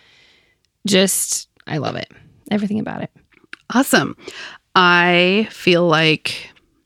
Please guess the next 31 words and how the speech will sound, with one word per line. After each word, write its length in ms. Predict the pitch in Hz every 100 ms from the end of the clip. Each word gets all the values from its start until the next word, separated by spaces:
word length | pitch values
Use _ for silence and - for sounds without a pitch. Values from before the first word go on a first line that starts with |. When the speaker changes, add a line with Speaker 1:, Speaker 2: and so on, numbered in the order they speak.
| _ _ _ _
Speaker 2:
I 60 | 180
think 160 | 240
I 60 | 269
might 140 | 180 165
have 80 | 147
actually 280 | - 175 165
even 180 | 175 165
said 140 | 170
this 140 | 151
earlier, 300 | - 165 151
spring 320 | 156 - 180 170
or 80 |
fall. 340 | 147 127 123 - - - - - -
I, 560 | 208 247 254 233 208 254 _ _ _ _ _ _
it 60 | 214
used 220 | 214 -
to 60 | -
always 180 | 202 202
be 80 |
spring 320 | 170 - 160 156
just 200 | 175 -
because 200 | 185 151
my 80 | 139
birthday 440 | - - 170 202 - _
is 200 | 196 196
in 80 | 175
Speaker 1:
Mm-hmm. 40 |
Speaker 2:
spring. 440 | 185 190 185 202 185 _ _ _ _ _ _ _ - - _ _ -
And, 640 | 185 170 160 160 156 156 - _ _ _ _ _ _ _ _ _ _ _ _ - 190
oh, 460 | 185 143 135 160 - _ _ _ _ _ _ _ _
yeah. 400 | 165 143 131